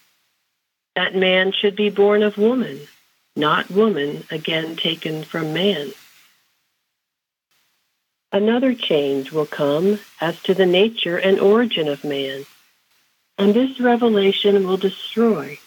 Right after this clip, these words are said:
the dream of existence, reinstate reality, usher in science and the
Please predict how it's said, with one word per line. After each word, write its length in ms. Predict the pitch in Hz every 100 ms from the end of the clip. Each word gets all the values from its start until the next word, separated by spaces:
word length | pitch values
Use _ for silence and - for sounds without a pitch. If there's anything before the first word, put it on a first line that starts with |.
| -
the 80 | 151
dream 400 | 175 180 185 196
of 100 | 190
existence, 680 | 190 180 196 - 151 143 - _ _ _ _ _ _ _ _ _ _ -
reinstate 840 | 208 247 240 233 - - 240 -
reality, 760 | 156 156 160 202 180 - 135 139 - _ _ _ _ _ _ _ _ _ _ -
usher 320 | - - 165
in 220 | 165 165
science 600 | 165 180 175 196 233 262 - - - _ -
and 140 |
the 80 | 147